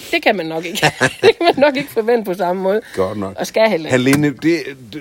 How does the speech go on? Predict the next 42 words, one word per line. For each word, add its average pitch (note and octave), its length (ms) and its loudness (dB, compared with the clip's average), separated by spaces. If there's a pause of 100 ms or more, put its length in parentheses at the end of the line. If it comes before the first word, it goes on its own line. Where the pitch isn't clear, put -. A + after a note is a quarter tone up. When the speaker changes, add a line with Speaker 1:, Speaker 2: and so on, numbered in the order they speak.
(120)
Speaker 2:
du D#3 160 2
er E3 60 4
jo D3 360 2
virkelig C3+ 540 -4
en A#2 220 -10
kvinde, C#3+ 320 -6
der A2 80 -6
engagerer G2+ 460 -6
dig E2+ 140 -10
i E2+ 40 -12
mange E2+ 260 -12
ting. E2+ 320 -14
Og F2 200 -14
så, - 80 -12
hva-, A#2 600 -14 (340)
hvis C3 160 -10
du - 100 -10
nu D#3 180 -4
skal C#3 240 -8
sådan C3 240 -8
prøve C3 420 -2
lige A2 380 -2
at D2+ 140 -14 (160)
kaste G2 320 -12
et D2+ 60 -20 (200)
kort F#2+ 260 -10
blik F2+ 200 -10
ind F#2+ 160 -8
i - 20 -12
krystalkuglen. E2 880 -14
Jeg F2 100 -14
mener, G2 180 -8
det F#2+ 40 -6
er G2 40 -4
jo G2 60 -2
svært, G#2 300 -2
vi F2+ 60 -2
har F#2 80 -2
også - 160 0
snakket G2+ 360 0
om, F#2 120 -4
skæbnen G2+ 500 -4